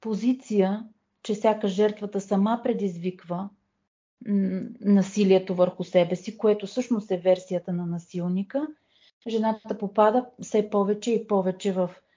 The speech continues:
в този капан. И, и, и освен това, а, на някакво ниво страхът,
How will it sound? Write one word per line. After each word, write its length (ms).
в 140
този 340
капан. 680
И, 320
и, 420
и 140
освен 440
това, 420
а, 240
на 200
някакво 460
ниво 560
страхът, 640